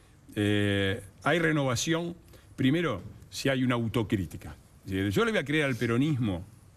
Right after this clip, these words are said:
y, y al Frente Renovador... Eh, que, que, que realmente quieran renovarse,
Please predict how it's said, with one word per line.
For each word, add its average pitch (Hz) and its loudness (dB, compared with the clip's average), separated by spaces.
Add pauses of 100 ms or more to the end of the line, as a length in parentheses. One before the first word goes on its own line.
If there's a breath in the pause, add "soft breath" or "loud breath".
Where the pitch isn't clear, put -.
y, 98 0
y 101 -2
al 98 2
Frente 120 0
Renovador... 104 0 (480 loud breath)
Eh, 92 0 (260)
que, 98 2
que, 98 0
que 95 -2 (140)
realmente 127 2
quieran 110 2
renovarse, 95 0